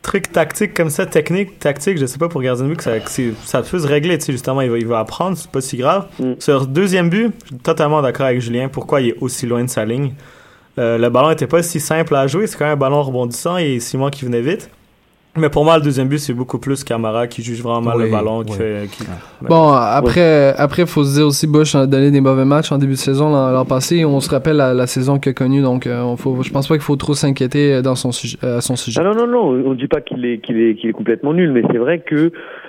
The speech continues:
Speaker 2: euh, sur, sur, en tout cas sur les deux buts là, euh, il nous avait pas habitués à
Speaker 4: Hmm.
Speaker 2: ça sur les deux
Speaker 1: Ah,
Speaker 2: premiers matchs de la
Speaker 1: exact.
Speaker 2: saison, en tout cas. Il a, euh, il, j'ai trouvé même un peu déconcentré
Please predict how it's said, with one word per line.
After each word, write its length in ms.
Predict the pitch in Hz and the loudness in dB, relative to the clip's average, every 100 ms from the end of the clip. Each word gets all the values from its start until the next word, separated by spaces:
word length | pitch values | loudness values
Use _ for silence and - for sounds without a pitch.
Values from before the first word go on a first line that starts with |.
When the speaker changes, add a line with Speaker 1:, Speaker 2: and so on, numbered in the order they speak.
| - | -2
Speaker 2:
euh, 200 | 120 120 113 - | 2 2 0 -2
sur, 160 | 127 - | -4 -2
sur, 160 | - | -4
en 20 | 113 | -2
tout 100 | - | -2
cas 100 | 151 | -2
sur 120 | 123 | 0
les 120 | 117 | 0
deux 160 | 110 131 | 0 -2
buts 200 | 139 139 | -4 -2
là, 280 | 127 143 196 - - - - | 0 2 0 -8 -18 -18 -4
euh, 400 | 113 113 113 110 | 0 2 2 2
il 80 | 117 | 0
nous 140 | 120 120 | 0 0
avait 160 | 120 | 0
pas 200 | 113 151 | 0 -2
habitués 380 | 156 131 123 127 | -2 -4 -2 2
à 80 | 147 | 4
Speaker 4:
Hmm. 100 | 135 | 4
Speaker 2:
ça 100 | 127 | 2
sur 120 | 127 | 2
les 140 | 117 110 | 2 2
deux 100 | 110 | 0
Speaker 1:
Ah, 80 | |
Speaker 2:
premiers 140 | - 113 | 0 0
matchs 120 | 113 | 2
de 60 | 104 | 2
la 80 | 101 | 2
Speaker 1:
exact. 120 | 123 | 2
Speaker 2:
saison, 140 | 123 | 0
en 40 | 113 | -2
tout 120 | 113 | -2
cas. 140 | 120 - - | -4 -4 -2
Il 120 | 120 | 0
a, 40 | |
euh, 220 | 107 127 123 | 0 0 -2
il, 400 | 131 147 147 127 | -2 0 0 2
j'ai 80 | 143 | 0
trouvé 260 | - 160 175 | 0 0 2
même 200 | 196 175 | 0 -4
un 120 | 139 147 | -4 -2
peu 280 | 185 196 190 - - | 2 2 0 -10 -4
déconcentré 760 | 120 185 175 147 151 - 131 | -2 -2 -4 -2 -2 -2 -4